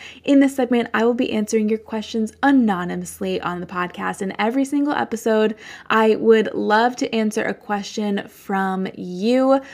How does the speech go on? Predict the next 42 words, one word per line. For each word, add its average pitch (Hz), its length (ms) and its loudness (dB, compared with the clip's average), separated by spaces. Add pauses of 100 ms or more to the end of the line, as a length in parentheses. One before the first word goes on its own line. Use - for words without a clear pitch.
(160)
We'll 233 160 8
do 233 160 8
it 226 160 0
definitely 285 460 2
every 277 240 0
Thursday 220 320 2
episode. 196 440 -4
I'm 196 140 -6
still 240 320 -4
debating 233 420 0
doing 202 220 -2
it 196 160 -6
on 190 80 -6
the 185 80 -8
Bible 190 400 -6
study 196 260 -4
episodes. 185 560 -6
Let - 80 -6
me 285 100 -2
know 294 160 0
what 285 100 -4
you 269 80 -4
think, 262 340 -4 (260)
if 240 160 0
we 240 80 2
should 233 160 -4
do 233 120 2
that 220 280 2
on 214 360 0
there 196 320 0
as 196 280 0
well. 196 200 0
But 220 160 2
I 226 80 4
wanna 254 180 2
be 330 160 0
able 233 140 -4
to 220 80 -2
connect 196 320 -6 (120)
more 190 360 -2
with 220 460 -2
you 185 340 0